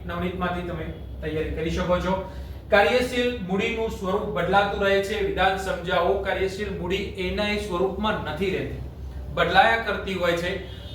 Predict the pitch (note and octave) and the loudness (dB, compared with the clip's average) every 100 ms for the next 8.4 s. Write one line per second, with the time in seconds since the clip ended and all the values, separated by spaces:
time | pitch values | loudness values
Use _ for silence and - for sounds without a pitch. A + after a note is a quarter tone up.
0 | - - A3 A3 A3+ G3+ G3+ G#3+ - - | -10 -6 2 4 4 2 2 0 -6 -2
1 | G#3 A3 A3 F#3 F#3+ A3+ A3 - F#3+ G#3 | 0 2 2 2 2 4 2 4 4 4
2 | G#3 A3 A3 G#3+ F3+ F#3 G#3+ A3 A3 G#3+ | 2 0 2 2 2 0 0 0 0 0
3 | G3 G#3 G#3+ G#3+ - - E3 F#3+ F#3+ A3+ | 0 2 0 -2 -8 -8 -4 -2 2 2
4 | A3+ A3 A3 A3 G#3+ G#3+ G#3+ A3 G3+ F#3+ | 2 0 -2 0 2 2 4 2 2 4
5 | F#3+ G3 - E3+ D3+ D3 B2+ - - G#3+ | 4 4 0 -2 -2 -2 -4 -8 -4 2
6 | A#3+ A3+ A3+ A#3 A#3 G#3+ G3+ A3 A3+ A3+ | 4 4 4 4 2 2 0 2 2 4
7 | A3 G3 F#3 F#3+ - - G3 F#3+ G3 F#3+ | 4 4 4 2 -6 -6 0 2 4 4
8 | F3+ E3 E3+ F3 | 4 2 0 -2